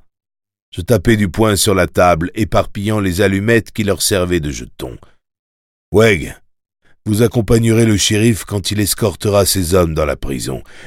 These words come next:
Laissez-moi quelques minutes. Encore un détail à régler. » « Qu'est-ce qu'il y a dans la prison ? » demanda Wegg.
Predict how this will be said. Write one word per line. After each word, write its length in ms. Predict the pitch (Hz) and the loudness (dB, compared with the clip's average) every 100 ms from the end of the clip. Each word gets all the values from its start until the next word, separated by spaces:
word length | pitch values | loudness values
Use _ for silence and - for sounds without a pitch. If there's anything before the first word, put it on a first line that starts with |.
| - | -10
Laissez-moi 600 | 92 107 110 120 117 113 | -2 0 0 0 0 0
quelques 380 | 95 107 98 90 | 0 0 0 -2
minutes. 540 | 90 82 80 71 - - - _ _ - | -4 -4 -6 -8 -12 -14 -18 _ _ -4
Encore 540 | 107 101 - 110 92 | 0 0 4 4 4
un 100 | 92 | 2
détail 520 | 82 80 - 80 69 62 | 0 -4 -2 -2 -2 -4
à 80 | |
régler. » « 500 | 64 60 58 60 95 - _ _ _ _ _ _ _ _ _ _ _ _ _ - | -4 -8 -10 -12 -12 -18 _ _ _ _ _ _ _ _ _ _ _ _ _ -10
Qu'est-ce 320 | 110 101 - | -6 -4 -4
qu'il 240 | 113 113 | 0 2
y 140 | 107 113 | 2 2
a 160 | 107 | 2
dans 180 | 76 - | 0 -2
la 160 | 80 - | -2 -4
prison ? » 560 | - 85 73 80 76 - _ _ _ _ _ | -4 -8 -6 -6 -8 -12 _ _ _ _ _
demanda 500 | 92 67 62 58 60 | -10 -8 -8 -6 -6
Wegg. 480 | 57 57 - - | -6 -10 -12 -16